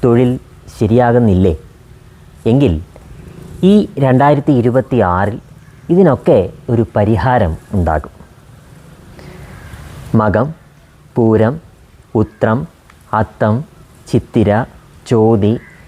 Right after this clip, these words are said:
വിശാഖം, മൂലം, പൂരാടം, ഉത്രാടം, തിരുവോണം, അവിട്ടം എന്നീ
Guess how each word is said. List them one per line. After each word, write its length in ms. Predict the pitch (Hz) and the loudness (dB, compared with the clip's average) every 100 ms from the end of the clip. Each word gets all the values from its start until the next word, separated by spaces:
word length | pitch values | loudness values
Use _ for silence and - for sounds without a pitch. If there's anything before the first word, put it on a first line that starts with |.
| _ - | _ -4
വിശാഖം, 640 | 113 - 127 113 101 113 - - _ _ 107 | -2 0 0 0 0 -2 -8 -20 _ _ -2
മൂലം, 480 | 110 113 110 113 - - - - - | 2 2 2 0 -6 -20 -20 -20 -6
പൂരാടം, 640 | 110 107 120 113 107 120 165 - - - - | 0 2 2 2 0 -2 -6 -20 -20 -12 -6
ഉത്രാടം, 800 | 113 - 127 117 107 127 - _ _ - | -6 -2 0 0 0 -4 -12 _ _ -4
തിരുവോണം, 580 | 117 120 123 113 101 - - 104 | 0 0 0 0 -2 -6 -6 -2
അവിട്ടം 340 | 95 76 85 - _ _ _ - - - - | -2 -2 -8 -8 _ _ _ -20 -20 -20 -6
എന്നീ 440 | 104 110 120 131 | 0 2 2 2